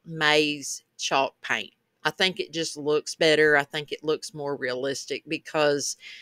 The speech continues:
as I said, this King's Gold just dried way too dark for me. But you use whatever color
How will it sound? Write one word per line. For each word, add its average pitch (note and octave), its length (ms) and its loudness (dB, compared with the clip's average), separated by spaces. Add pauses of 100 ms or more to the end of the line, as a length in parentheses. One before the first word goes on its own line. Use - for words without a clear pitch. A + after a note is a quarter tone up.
(200)
as G3+ 220 6
I F#3+ 100 6
said, D3+ 420 0
this D#3+ 160 -4
King's G#3 500 -4
Gold D#3+ 580 2
just - 420 -8
dried D3+ 600 6 (400)
way F#3 460 4
too F3+ 220 -6
dark C#3+ 360 2
for C#3+ 160 -6
me. G#2 380 -6 (100)
But D#3 300 2 (120)
you B3 140 -2
use A3 460 0
whatever F3 600 2
color F3+ 640 2